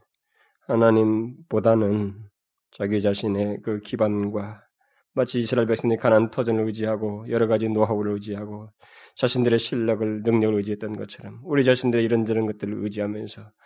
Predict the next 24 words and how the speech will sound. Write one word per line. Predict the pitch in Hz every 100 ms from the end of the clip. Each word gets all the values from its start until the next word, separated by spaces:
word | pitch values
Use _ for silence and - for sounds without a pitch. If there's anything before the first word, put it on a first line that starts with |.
| _ _
적당히 | - 143 - - 131 127
하나님을 | 120 123 113 113 110
믿는 | 107 110 107
그런 | 101 107
모습을 | 101 101 101
가진 | 104
사람들이 | 104 101 101 95
있는 | 98
줄 | 101 90
압니다. | 110 - - _ _ _ _
주여, | - 120 113 117 127 - _ _
그것이 | - 120 131 135
얼마나 | 123 123 123 120 117
하나님 | 127 117
앞에 | 113 120 113
죄악인지를 | - 113 110 104 104 95
알고 | 101 127 107 _ _ _ -
이제부터 | 123 131 120 113 110
돌이키기 | 107 110 104 104
원합니다. | 95 95 98 98 - _ _ _ _
진짜로 | - 131 131 147 139 135
돌이키게 | 135 131 123 120
하여 | 120 113
주옵소서. | - 110 110 117 - 107 107 95